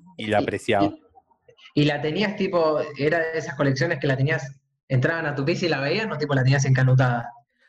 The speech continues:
Speaker 1: No, la tenía guardada porque quería que cuando sea una colección, eh, grosa, eh, eh, tipo, ponerla en una vitrina, algo, pero bueno, nunca llegó.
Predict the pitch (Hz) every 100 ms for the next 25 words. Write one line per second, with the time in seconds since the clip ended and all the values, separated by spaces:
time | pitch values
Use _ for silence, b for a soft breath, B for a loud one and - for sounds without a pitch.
0 | _ - 135 139 123 120 127 156 151 127
1 | 123 135 156 139 117 107 113 113 120 117
2 | - 104 104 127 113 110 104 - 120 117
3 | 117 107 101 98 104 113 117 - 113 104
4 | 101 - 104 110 107 101 104 101 107 104
5 | 107 104 98 110 110 104 110 127 123 101
6 | 92 95 98 92 98 101 - 95 95